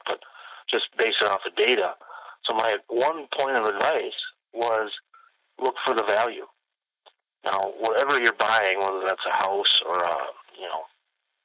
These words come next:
a piece of used farm machinery, whatever, you like to feel like you can get, you know, a good, you know, a good deal. And so I've got twenty-nine years now tracking all this auction price data. And if you boil it down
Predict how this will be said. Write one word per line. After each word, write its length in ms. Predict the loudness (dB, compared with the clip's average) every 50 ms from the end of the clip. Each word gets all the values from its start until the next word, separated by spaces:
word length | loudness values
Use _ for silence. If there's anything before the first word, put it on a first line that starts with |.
| _ _ -14
a 580 | -10 -8 -6 -6 -8 -8 -12 -14 _ _ _ -8
piece 120 | -6 -4 -4 -4
of 60 | -6 -8
used 180 | -8 -8 -6 -4 -2
farm 200 | -2 -2 -2 0
machinery, 440 | 2 2 2 2 2 0 0 0 0
whatever, 420 | 2 2 2 2 2 2 0 -2 -4 -10 -20 -20 -20 -20 -18 -18 -18 -18 -20 -20 -20 -20 _ -8
you 120 | -4 0
like 200 | 0 0 0 -2 -6
to 60 | -8 -4 0
feel 140 | 0 2
like 240 | 2 0 -2 -4 -6
you 80 | -10 -10 -10
can 140 | -10 -8 -6 -4
get, 200 | -2 -4 -4 -4 _ _ -12
you 80 | -8 -6
know, 180 | -4 -4 -4 -4 -6 -10 -12 -12
a 60 | -8
good, 180 | -4 -4 -4 -4 _ -10 -20 _ _ -18 -16 -14 -14 -14 -14 -12
you 100 | -10 -6
know, 180 | -4 -4 -2 -2
a 40 | -2
good 180 | -4 -4 -4 -2
deal. 280 | -2 0 0 0 -2 -4 -10 _ _ _ -20 -20 -20 -20 -20 _ _ -8
And 100 | -8 -4 -2
so 60 | -2 0
I've 100 | 2 2
got 140 | 2 2
twenty-nine 480 | 0 -2 -2 0 2 2 2 2 2 2
years 200 | 2 2 2 2
now 160 | 2 0 0 2
tracking 400 | 2 2 4 2 2 0 -2 -2
all 140 | 0 0 0
this 100 | 0 -2 -2
auction 280 | -2 -4 -4 -6 -10 -6
price 280 | -2 -2 -2 -2 -2 -4
data. 220 | -6 -6 -8 -8 -10 -14 _ _ _ _ -20 _ -20 -20 -20 -20 -20 -20 -20 -20 _ _ _ -6
And 380 | -2 0 2 2 0 0 -2 -2 -2
if 200 | -2 -2 -2 -4
you 80 | -4
boil 280 | -2 2 2 2 2 2
it 80 | 2 2
down 440 | 4 4 6 4 4 4 2 0